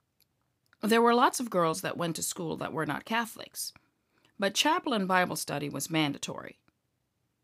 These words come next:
One of the optional things was the Eucharist, which was like the communion or the Lord's Supper. At the appointed time, the priest waited at the front with a silver or gold chalice of wine,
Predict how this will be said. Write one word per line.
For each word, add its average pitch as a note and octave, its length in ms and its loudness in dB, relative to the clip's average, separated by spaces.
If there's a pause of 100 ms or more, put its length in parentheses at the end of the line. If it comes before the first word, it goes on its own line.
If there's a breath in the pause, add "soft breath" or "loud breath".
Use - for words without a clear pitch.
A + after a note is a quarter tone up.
(320)
One D4+ 260 4
of G#4 100 -4
the G#3+ 120 2
optional D#3+ 500 2
things - 560 -8
was E3+ 200 -2
the E3 100 -8
Eucharist, - 560 -2
which E3 160 -10
was E3+ 160 -6
like E3 160 -2
the - 80 -8
communion F3+ 580 -2
or C#3+ 160 -4
the C#3+ 120 -8
Lord's C#3 320 -6
Supper. - 440 -8 (1700)
At G#3 140 8
the F#3+ 120 4
appointed G#3+ 520 2
time, E3 460 0 (340 soft breath)
the B3+ 100 4
priest C4 600 0 (320)
waited A#3+ 400 4
at A#3+ 120 2
the C#4 40 -2
front E3+ 400 2
with F#3 100 -2
a F3+ 60 4
silver A3+ 380 4
or B3+ 40 2
gold A#3+ 260 2
chalice G3+ 380 4
of A#3+ 120 -4
wine, D#3+ 440 2